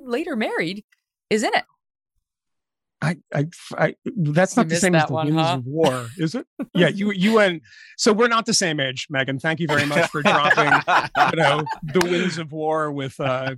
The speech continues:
Speaker 2: from nineteen seventy-five.
Speaker 1: Have you seen The
Speaker 2: <laughs>
Speaker 1: Thornbirds? 'Cause that, speaking
Speaker 2: Yeah,
Speaker 1: of
Speaker 2: The
Speaker 1: the war down
Speaker 2: Thornbirds
Speaker 1: memory.
Speaker 3: Oh,
Speaker 2: with
Speaker 3: God.
Speaker 2: Richard,
Speaker 1: She's not
Speaker 2: uh,
Speaker 1: in
Speaker 2: Richard
Speaker 1: that?
Speaker 2: Chamberlain.
Speaker 3: Chamberlain.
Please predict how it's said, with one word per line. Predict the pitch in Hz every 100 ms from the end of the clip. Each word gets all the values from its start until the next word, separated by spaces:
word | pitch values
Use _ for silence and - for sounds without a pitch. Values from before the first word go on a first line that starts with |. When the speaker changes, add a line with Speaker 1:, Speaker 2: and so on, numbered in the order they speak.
| 135
Speaker 2:
from | - 147
nineteen | 147 151 147
seventy-five. | 151 131 127 147 139 135 - - - -
Speaker 1:
Have | 175 202
you | 208
seen | 254
The | 208
Speaker 2:
<laughs> |
Speaker 1:
Thornbirds? | 220 175 185 214 220 -
'Cause | 160
that, | 175 -
speaking | - 220 185
Speaker 2:
Yeah, | 214
Speaker 1:
of |
Speaker 2:
The | 190
Speaker 1:
the |
war | 151 311 381
down | 285
Speaker 2:
Thornbirds | - -
Speaker 1:
memory. | -
Speaker 3:
Oh, | 214
Speaker 2:
with | 190
Speaker 3:
God. | 180 104
Speaker 2:
Richard, | 214 220
Speaker 1:
She's | 240
not | 240 226
Speaker 2:
uh, | 214
Speaker 1:
in |
Speaker 2:
Richard | 214 220
Speaker 1:
that? | 277
Speaker 2:
Chamberlain. | 214 311 226 135
Speaker 3:
Chamberlain. | 117 131 101